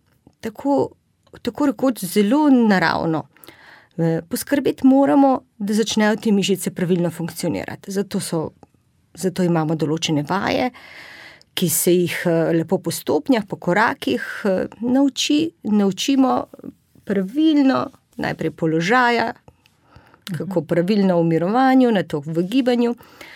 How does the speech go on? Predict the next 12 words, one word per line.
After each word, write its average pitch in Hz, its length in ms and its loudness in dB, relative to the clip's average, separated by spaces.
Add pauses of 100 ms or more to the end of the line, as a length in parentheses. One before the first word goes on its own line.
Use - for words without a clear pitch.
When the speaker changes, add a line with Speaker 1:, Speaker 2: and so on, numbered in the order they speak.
(600)
Speaker 1:
In 294 280 6 (460)
taki 226 380 -6
otroci, 277 640 -2 (220)
eh, 233 360 -4 (400)
pogosto 220 720 -2 (680)
jih - 180 -6
prepoznamo, 208 760 -2
ker 220 180 -6
imajo 180 260 -2
odprta 175 360 -8
usta, 262 360 -6 (1200)
eh, 190 480 2